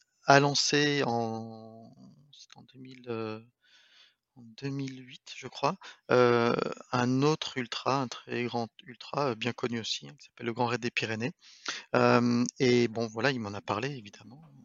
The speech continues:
Euh, et ça m'a donné très envie. Enfin, je, il, euh, il, euh, il vivait ce, cette course avec beaucoup de passion et qu'il partageait avec moi. Et puis, euh, entre mes entraînements, euh, qui m'amenaient à bien connaître quand même le,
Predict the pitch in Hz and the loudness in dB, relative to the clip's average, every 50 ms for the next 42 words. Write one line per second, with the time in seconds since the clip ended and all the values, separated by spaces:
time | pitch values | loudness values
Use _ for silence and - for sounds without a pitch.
0 | _ _ _ _ - - - - - _ _ - - - 131 - - - - 127 | _ _ _ _ -20 -20 -20 -20 -20 _ _ -6 -4 -2 -2 -2 -2 0 0 2
1 | 117 113 113 110 117 - - - - 107 87 92 - - 123 120 113 - - - | 2 2 2 0 0 0 0 -2 -2 0 -2 -2 -2 -2 -2 -2 -2 -4 -2 0
2 | - 135 127 - 123 113 107 113 135 170 - - 139 113 104 113 107 104 - _ | 0 0 2 2 0 -2 -2 -6 -8 -10 -6 -2 -2 -2 0 0 -2 -4 -6 _
3 | - - - - _ _ _ - - - 127 117 117 110 117 110 107 113 120 - | -16 -20 -20 -20 _ _ _ -20 -20 -14 -8 -8 -4 -2 0 0 2 0 0 -2
4 | - 127 117 113 107 107 107 104 101 101 104 104 107 110 - - - - - - | -6 -8 -8 -8 -8 -8 -6 -6 -6 -6 -8 -8 -8 -8 -8 -8 -8 -8 -10 -10
5 | - - - - - - - 135 123 117 123 131 135 127 120 143 147 151 139 - | -10 -12 -20 -20 -20 -20 -18 -14 -8 -4 -4 -2 -2 2 4 6 6 6 4 2
6 | - 135 127 117 - - 143 127 - - - 147 139 - - 131 120 117 123 127 | 2 2 0 0 4 2 2 2 2 -4 -4 -4 -4 0 0 0 0 0 -4 -6
7 | - - - - - 147 - - - 175 190 196 196 190 185 165 131 127 123 120 | -8 -8 -10 0 0 2 2 4 2 2 2 2 2 0 0 0 2 2 2 0
8 | 117 - - - 110 - 123 - - 131 120 127 127 123 - - 147 156 170 185 | 0 -2 -6 -12 -6 -6 -6 -2 -2 0 2 4 2 2 0 -2 -2 0 2 2
9 | 190 170 - - - - - - 123 123 120 117 117 117 - - - - - - | 2 0 -2 0 0 0 0 0 0 2 2 2 2 2 -2 -6 -12 -12 -12 -14
10 | - _ - 131 131 - - 156 143 147 135 147 165 143 - - 165 156 151 151 | -10 _ 4 4 6 8 6 8 8 8 8 8 8 6 6 6 6 6 6 4
11 | 160 160 160 160 147 127 120 113 - - 127 120 123 123 127 131 131 123 110 113 | 4 4 4 4 4 2 0 -2 -4 -4 -2 0 0 2 2 2 2 0 0 0
12 | 123 127 127 117 _ - - 139 139 147 139 - - _ - 123 123 127 127 123 | 0 0 0 -2 _ 2 2 6 6 6 4 2 -4 _ -10 -4 -2 -2 0 0
13 | 117 113 113 | -2 -2 -2